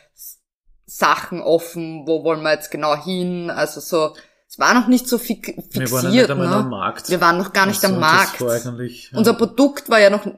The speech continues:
Speaker 1: halb fertig zu dem Zeitpunkt.
Speaker 2: Die Idee haben wir gehabt, die haben wir gut präsentiert, sicher.
Speaker 1: <laughs>
Speaker 2: Aber natürlich waren wir noch nicht am Markt, das heißt, es fehlen natürlich viele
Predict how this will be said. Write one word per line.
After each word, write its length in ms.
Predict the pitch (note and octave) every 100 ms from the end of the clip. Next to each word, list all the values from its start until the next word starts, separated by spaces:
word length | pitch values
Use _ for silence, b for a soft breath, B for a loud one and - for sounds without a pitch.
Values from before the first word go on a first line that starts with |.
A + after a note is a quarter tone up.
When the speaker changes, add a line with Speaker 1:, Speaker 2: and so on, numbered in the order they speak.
| - - _ - -
Speaker 1:
halb 560 | - E3+ F#3+ A3+ -
fertig 720 | - E3+ D3+ D3 F3+ D#3+ -
zu 100 | -
dem 180 | E3+ F3
Zeitpunkt. 720 | - D3 C#3+ - D3 D3 D3+ _ _ _ _ _ _ _ -
Speaker 2:
Die 140 | C3
Idee 260 | C3 B2 D3
haben 120 | F3
wir 100 | F3+
gehabt, 280 | F3 F3 F3
die 40 |
haben 100 | D3+
wir 180 | C#3+ C#3
gut 200 | D3 C#3
präsentiert, 500 | - C3+ C#3 B2+ D3
sicher. 400 | D3 - - D#3 D#3 - - -
Speaker 1:
<laughs> 340 | D4+ - E4+
Speaker 2:
Aber 180 | B2+ -
natürlich 560 | C#3 - C#3 D3 C#3+
waren 120 | C3+ C3
wir 80 |
noch 120 | C#3 C3+
nicht 140 | C3
am 100 | C3+
Markt, 300 | A2 A#2+ -
das 140 | C3
heißt, 200 | C3 A#2+
es 120 | B2+ -
fehlen 240 | B2 A#2+
natürlich 420 | B2 A#2+ A#2 A#2+
viele 400 | - B2 C3 B2+